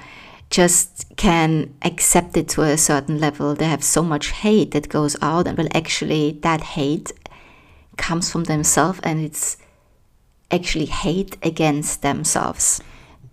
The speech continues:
So they may, or they likely have grown up in an environment where it was absolutely unacceptable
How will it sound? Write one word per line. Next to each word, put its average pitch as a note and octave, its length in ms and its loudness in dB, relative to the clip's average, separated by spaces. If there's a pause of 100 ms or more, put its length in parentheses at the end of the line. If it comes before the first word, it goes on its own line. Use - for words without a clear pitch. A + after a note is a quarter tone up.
(120)
So F3 460 6
they F3+ 440 4
may, F3+ 720 4 (420)
or F3+ 120 8
they F3 100 8
likely E3+ 540 6
have D#3 160 0
grown F3+ 180 2
up E3+ 220 2
in F3 100 6
an E3+ 100 2
environment E3+ 760 4
where E3 260 4
it E3+ 120 0
was E3 220 2
absolutely F#3+ 760 4
unacceptable F3 1080 4